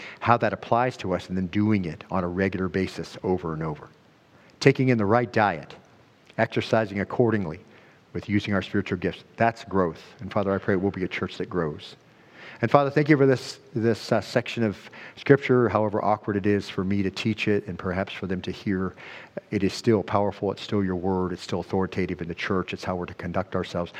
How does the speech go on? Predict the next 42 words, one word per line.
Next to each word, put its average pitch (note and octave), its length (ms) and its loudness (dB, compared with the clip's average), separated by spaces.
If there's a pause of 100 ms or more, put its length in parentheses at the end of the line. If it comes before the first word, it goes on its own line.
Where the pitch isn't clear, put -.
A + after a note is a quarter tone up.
(240)
So G#2 140 0
help C3 240 4
us, - 260 -8
no, B2 180 0
no A#2+ 80 0
matter A#2 200 2
where A#2+ 240 4
we've A2 340 -2
come A#2+ 340 0
from. D#2+ 360 -4 (580)
And G#2+ 180 2
many, A#2 220 4
no G#2 180 4
doubt, F#2+ 400 2 (180)
sitting G2 380 -2
here A2+ 400 2 (600)
and F2+ 180 -4
who F#2+ 140 -2
will F2+ 140 -2
hear G#2+ 180 0
this G2+ 200 -2
sermon A#2 440 -2 (880)
have F#2+ 220 -2
been F2+ 140 -4
abused G2 420 -2
by F#2 140 -2
false F#2 360 -4
teachers. - 500 -10 (540)
They F#2+ 160 2
have F2+ 100 0
been F2+ 160 -4
led F#2+ 160 2
astray. A2 640 0 (420)
They've F#2 80 -6
been F#2 100 -2
deceived, A2 720 -2 (160)
disappointed, G#2 680 -2
and F2+ 140 -2
let F#2+ 160 -4
down, G2 380 -2 (260)
no G2 160 0
doubt. F2 280 -2